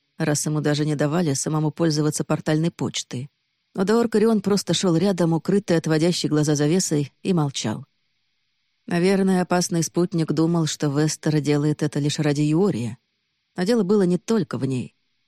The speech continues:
Совет, использовавший белого герцога так же, как и Кариона когда-то, был Вестеру ненавистен. Он понимал, что последует за пришествием безжалостного чёрного герцога в Параол,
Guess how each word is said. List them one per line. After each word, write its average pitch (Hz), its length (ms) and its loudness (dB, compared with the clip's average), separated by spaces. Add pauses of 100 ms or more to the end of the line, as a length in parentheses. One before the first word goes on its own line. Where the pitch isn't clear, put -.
(320)
Совет, 160 520 0
использовавший 156 800 0
белого 156 400 2
герцога 147 500 0
так 143 280 -2
же, 143 100 -2
как 143 160 0
и 147 40 -2
Кариона 151 420 2
когда-то, 143 500 0 (420)
был 202 220 4
Вестеру 156 400 0
ненавистен. 147 720 -4 (760)
Он 214 300 2
понимал, 196 580 2
что 151 360 -2
последует 143 680 -2
за 143 120 -2
пришествием 143 680 -2
безжалостного 143 600 0
чёрного 139 380 0
герцога 139 460 -2
в - 60 -10
Параол, 143 420 0